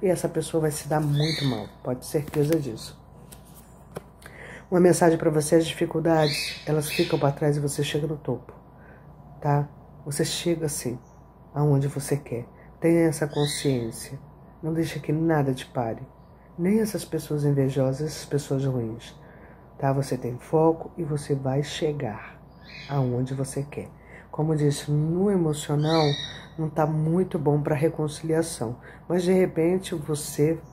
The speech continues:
né, pode dar uma mudada aí drástica de energia e a coisa pode estar fluindo sim. Virgem, virginiano, virginiana, olha, vai começar como? Já, deixa eu tomar um café aqui.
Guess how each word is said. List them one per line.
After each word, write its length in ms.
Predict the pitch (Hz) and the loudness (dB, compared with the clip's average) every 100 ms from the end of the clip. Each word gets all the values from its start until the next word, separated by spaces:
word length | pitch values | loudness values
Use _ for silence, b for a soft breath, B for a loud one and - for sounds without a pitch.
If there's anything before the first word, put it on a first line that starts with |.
| - | -6
né, 240 | 151 160 165 B B | -2 -2 -4 B B
pode 340 | - 143 139 139 | 0 0 0 2
dar 120 | 143 | 4
uma 140 | 147 | 4
mudada 500 | 151 156 143 131 131 | 2 0 0 0 2
aí 200 | 135 143 139 - - - | 2 2 0 -8 -20 -14
drástica 560 | 147 156 151 147 - 135 | 2 4 4 0 -4 -2
de 100 | 139 | 0
energia 560 | 143 170 151 143 151 151 B B - | 2 2 2 2 2 0 B B -2
e 60 | |
a 80 | 170 | -2
coisa 320 | 165 156 147 | 0 -4 -4
pode 280 | 147 139 143 | 0 0 0
estar 280 | - 143 - | -2 -6 -6
fluindo 460 | - 147 151 147 | -4 -2 0 -2
sim. 340 | 165 - 113 127 - - - - - - - - - B B B B B | -4 -6 -6 -8 -14 -20 -20 -20 -20 -20 -20 -20 -20 B B B B B
Virgem, 580 | 170 190 151 143 131 135 - - - - B B B 139 | 6 6 6 2 2 -2 -8 -18 -20 -20 B B B 2
virginiano, 1000 | 165 208 190 175 175 160 156 160 165 147 | 6 8 6 4 4 4 4 4 2 0
virginiana, 1000 | 139 160 151 143 143 156 147 131 131 - - B B B B | 0 0 2 2 2 4 4 2 0 -6 -16 B B B B
olha, 380 | 170 156 131 135 B - - - - - | 4 4 4 0 B -20 -16 -16 -16 -8
vai 320 | 160 185 226 | 4 6 6
começar 520 | 226 196 190 185 214 | 2 4 4 4 2
como? 340 | 214 170 143 143 | 2 0 2 4
Já, 140 | 151 | 4
deixa 280 | 143 - - | 2 -4 -8
eu 60 | 165 | -4
tomar 220 | 147 143 | 0 0
um 60 | |
café 280 | 143 143 147 | 0 -2 -4
aqui. 280 | 147 185 | 0 0